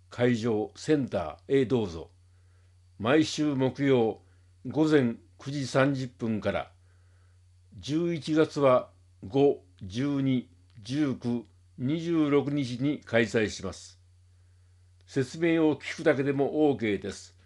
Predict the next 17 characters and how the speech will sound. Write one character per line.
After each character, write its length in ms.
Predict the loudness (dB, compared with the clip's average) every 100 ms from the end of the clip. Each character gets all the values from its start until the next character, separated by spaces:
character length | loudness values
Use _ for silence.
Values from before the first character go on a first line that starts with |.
| _ _ -12
お 120 | -8
気 220 | -2 6
軽 220 | 6 6
に 240 | 4 0 -4 0
ご 120 | 4
参 280 | 6 4 4
加 160 | 2
く 100 | 2
だ 80 | -2
さ 200 | 0 -4
い。 140 | -6 -16 _ _ _ _ _ _ _ _ _ _ _
公 320 | -2 2 6 6
益 440 | 4 0 -4 -4
社 200 | -6 4
団 280 | 8 8 6
法 240 | 2 2
人、 320 | 2 -2 -8